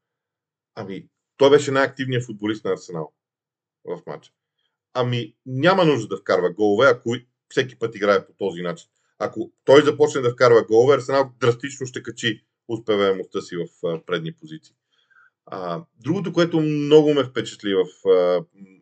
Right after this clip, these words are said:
Арсенал е самочувствието. Самочувствието, което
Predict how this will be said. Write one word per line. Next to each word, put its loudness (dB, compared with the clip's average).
Арсенал 0
е 2
самочувствието. -10
Самочувствието, -12
което -8